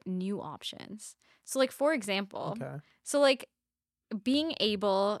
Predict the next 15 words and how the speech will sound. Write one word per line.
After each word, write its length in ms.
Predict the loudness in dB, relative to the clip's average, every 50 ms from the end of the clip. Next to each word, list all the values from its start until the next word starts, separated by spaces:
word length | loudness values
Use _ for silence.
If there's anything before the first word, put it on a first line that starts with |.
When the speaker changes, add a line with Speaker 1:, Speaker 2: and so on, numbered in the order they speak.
| -4 _
Speaker 1:
you 120 | 0 4 4
have 100 | 4 4 4
to 100 | 2 4
almost 320 | 4 2 2 -2 -2 -2
be 100 | -2 -2
more 200 | 0 0 -2 -4
creative 480 | -6 -6 -4 -4 -2 -2 -2 -2 -4 -6
to 120 | -6 -8
style 800 | -6 -6 -6 -2 0 2 2 2 2 0 -2 -4 -6 -8 -8 -10 -10 _
an 100 | -6 -4
outfit 640 | -2 0 0 -2 -2 -4 -6 -6 -6 -6 -6 -8 -12 -16 _ _ _ _ _ -10 -8
Speaker 2:
Mm-hmm. 280 | -6 -4 -4 -4 -6 -8 -12 _ _ _ _
Speaker 1:
that 380 | -6 -2 0 2 2 2 0 -2 -8 _ _ _ _ _ _ _ _ _ _ _ _ _
is 240 | -2 -2 0 0 -2
not 460 | -2 -2 0 0 2 2 0 0 -2